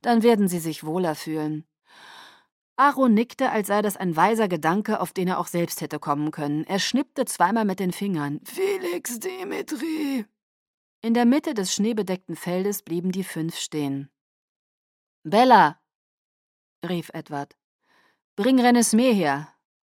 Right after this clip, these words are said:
und einige Freunde.“ Ich holte tief Luft. Alles in mir sträubte sich. Die Vorstellung, Renesmee mitten auf das Kampffeld zu führen. Doch ich vertraute Edward.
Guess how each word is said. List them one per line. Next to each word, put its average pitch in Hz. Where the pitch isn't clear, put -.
und 233
einige 262
Freunde.“ 151
Ich 202
holte 156
tief -
Luft. -
Alles 196
in 160
mir 156
sträubte -
sich. 131
Die 196
Vorstellung, 165
Renesmee 196
mitten 240
auf 202
das 185
Kampffeld 214
zu 180
führen. 185
Doch 180
ich 214
vertraute 151
Edward. -